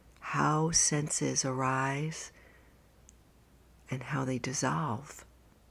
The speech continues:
we can then apply that to thinking as well. Oh, here's thinking arising.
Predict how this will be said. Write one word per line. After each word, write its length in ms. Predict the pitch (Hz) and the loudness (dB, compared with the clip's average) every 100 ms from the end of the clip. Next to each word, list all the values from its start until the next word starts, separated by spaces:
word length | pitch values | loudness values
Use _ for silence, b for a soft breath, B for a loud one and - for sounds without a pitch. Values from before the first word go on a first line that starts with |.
| - - - - - - - - - - - - - - - | -20 -20 -20 -20 -20 -20 -20 -20 -20 -20 -20 -20 -20 -20 -6
we 120 | 147 | -4
can 260 | - 147 143 | -2 -2 0
then 160 | 156 | 2
apply 600 | 170 - - 147 156 180 170 | 0 -2 -6 -2 0 0 0
that 380 | 120 117 120 - - B B B - | 2 2 0 -6 -20 B B B -14
to 300 | - 139 123 | -6 -2 -2
thinking 540 | 120 - 135 - 135 123 | -4 -2 -4 -2 -4 -2
as 180 | - | -4
well. 340 | - 123 107 - - - - - - - - - - - - - - - | 0 0 0 -4 -20 -20 -20 -20 -20 -20 -20 -20 -20 -20 -20 -20 -20 -6
Oh, 120 | 147 | -4
here's 360 | 139 - 147 143 | -4 0 0 0
thinking 500 | - 135 131 131 123 | -2 -2 -2 -2 0
arising. 800 | 120 127 131 147 156 175 185 190 | 2 2 2 0 0 -2 -2 -6